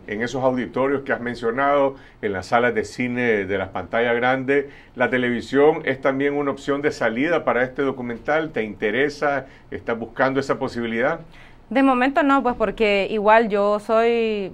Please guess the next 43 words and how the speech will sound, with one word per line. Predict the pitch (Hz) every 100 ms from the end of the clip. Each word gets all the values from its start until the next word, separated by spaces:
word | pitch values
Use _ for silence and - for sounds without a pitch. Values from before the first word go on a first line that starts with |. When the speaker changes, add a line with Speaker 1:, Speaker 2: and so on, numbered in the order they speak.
| -
Speaker 2:
periodista | 208 190 202 220
y |
fotógrafa, | 233 208 226 254 269 247
pero | 214 190 185
he | 180 180
incursionado | 185 196 190 190 180 185 185
en | 180 175
el | 170
mundo | 170
del | 185
cine, | 175 196 190
como | 175
usted | 170 170
bien | 165
sabe, | 170 170 170
y |
aquí | 160 - 170
han | 165
dado | 165
espacio | 165 - 170 196 185 - - -
a | -
las | 180 180
acti-, | 175 - 170
a | 180
las | 175 170 170
producciones | 185 175 170 180
que | 175 180 175 170
he |
realizado, | 180 185 175 220 269 277 - - - - -
pero | 202 196 196 185 180 -
he | 180
ido | 226
aprendiendo. | 247 190 185 175 160 170 - -
Entonces, | 196 185 190 180 214 208 190
la | 185
idea | 180 190
es | 226
hacer | 208 220
esta | 233 226
promoción | 214 202 - 214 214
aquí | 190 202
en | 202
Nicaragua, | 220 214 214 254 285